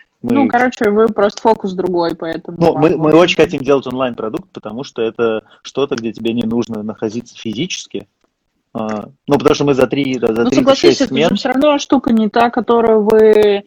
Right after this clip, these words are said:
Speaker 2: ну, в смысле, к этой идее вы пришли не то, что потому что карантин случился, а в принципе вот так туда
Speaker 1: Так
Speaker 2: и
Speaker 1: мы к
Speaker 2: шли.
Speaker 1: ней, конечно, ну, мы к ней пришли давно. То есть,
Speaker 2: Мгм.
Speaker 1: э, мы, на самом деле, в, в этом смысле нам сильно повезло, что мы к карантину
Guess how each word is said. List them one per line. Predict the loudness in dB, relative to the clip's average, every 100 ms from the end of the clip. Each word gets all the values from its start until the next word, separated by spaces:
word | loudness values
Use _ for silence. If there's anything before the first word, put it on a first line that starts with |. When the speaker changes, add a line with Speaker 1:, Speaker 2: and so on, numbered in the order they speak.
| _ _ _
Speaker 2:
ну, | -10
в | -8
смысле, | -6 -6 -6 -2
к | -2
этой | 0 0
идее | 0 -2
вы | -2
пришли | -6 -4 -4
не | -2
то, | -2
что | -2 -4
потому | -2 -2
что | -2 -6 -6 -4
карантин | 2 2 0 -4
случился, | -2 -4 -4 -6 -4 -6
а |
в | -4
принципе | -4 -4 -4 _ -12
вот | -8
так | -8 -10
туда | -6 -2
Speaker 1:
Так | 0
Speaker 2:
и |
Speaker 1:
мы | 0
к | 2
Speaker 2:
шли. | 0
Speaker 1:
ней, | 0 -6 -6
конечно, | -4 -2 -2 -4
ну, | -2 0 0
мы | -4
к | -4
ней | -4
пришли | -4 -2
давно. | 0 0 0 -4 -4
То | -6
есть, | -6 _ -12
Speaker 2:
Мгм. | -10 -10 -10 -4
Speaker 1:
э, | -4 -4
мы, | -2 0
на | 2
самом | 0 -2
деле, | 0 2 0 -4
в, | -12 -14 -12 -4
в |
этом | -4 -4
смысле | -8 -6 -6
нам | -4
сильно | -4 -4
повезло, | -4 -6 -2 -2 -2
что | -4 -2 0 -2 -4 -12 -14
мы | -8 -8
к | -4
карантину | -2 0 -2 -6 -8 -8 -10